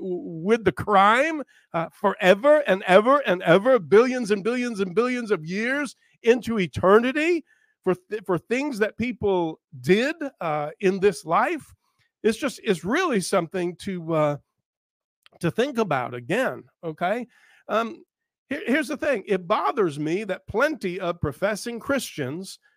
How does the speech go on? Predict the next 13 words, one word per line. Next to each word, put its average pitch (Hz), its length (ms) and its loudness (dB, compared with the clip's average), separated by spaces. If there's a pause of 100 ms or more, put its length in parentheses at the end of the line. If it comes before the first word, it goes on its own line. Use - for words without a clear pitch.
(340)
would 196 160 2
find 190 440 2
no 262 200 8
need 302 380 2
for 214 160 0
Jesus 180 720 -6
if 196 160 -8
the 190 100 -4
possibility 208 1160 -2
of 175 180 -4
eternal 190 480 -2
conscious 180 480 -6
torment 185 800 2